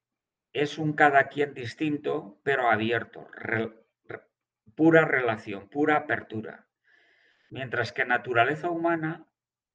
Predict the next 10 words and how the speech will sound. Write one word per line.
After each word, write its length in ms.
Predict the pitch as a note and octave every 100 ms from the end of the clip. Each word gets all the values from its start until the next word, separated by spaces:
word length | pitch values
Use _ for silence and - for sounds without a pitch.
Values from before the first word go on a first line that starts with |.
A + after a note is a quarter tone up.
| -
o 320 | A#2 A#2+ -
naturaleza 680 | G#2+ A2 A2+ A2 B2 C3 D#3+
divina 420 | D3+ D3 D3+ D3+
significan 760 | C#3+ C#3+ A#2+ A2 C#3+ - C#3+ C3
notas 400 | B2+ C3+ B2+ -
comunes, 680 | G#2 G#2 F#2 D2 - _ _ _ _ _ _ _
no 200 | G#2+ C3
un 180 | C3+ C3+
cada 340 | C3 A#2+ G#2+
quien. 360 | - G2 D#2